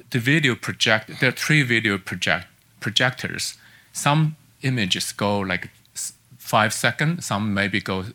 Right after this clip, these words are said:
twenty seconds. So once the water comes, the video started,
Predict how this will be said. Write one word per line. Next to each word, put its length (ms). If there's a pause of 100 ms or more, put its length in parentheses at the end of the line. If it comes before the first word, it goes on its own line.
twenty 320
seconds. 540 (520)
So 180
once 300
the 80
water 440 (100)
comes, 360
the 200
video 280
started, 480